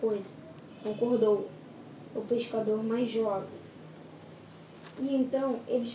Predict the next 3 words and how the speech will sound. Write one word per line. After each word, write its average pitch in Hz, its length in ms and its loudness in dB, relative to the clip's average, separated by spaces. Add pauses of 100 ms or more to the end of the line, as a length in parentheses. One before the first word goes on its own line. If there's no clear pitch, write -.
(120)
pegaram 254 1400 -2
a 254 40 2
garrafa 220 680 -2